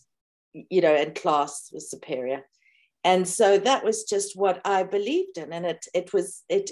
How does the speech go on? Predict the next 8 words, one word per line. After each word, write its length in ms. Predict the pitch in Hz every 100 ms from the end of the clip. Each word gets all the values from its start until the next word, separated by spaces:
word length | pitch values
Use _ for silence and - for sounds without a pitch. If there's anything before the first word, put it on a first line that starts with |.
| -
it's, 300 | - - - - - - _
it's 180 | 196 -
not 280 | 240 392 -
something 840 | - 247 240 190 - 226 214 214
anybody 580 | 220 226 220 214 214 170
indoctrinated 840 | 208 214 220 - 214 220 220 247
me 180 | 226 247
with. 180 | 240 339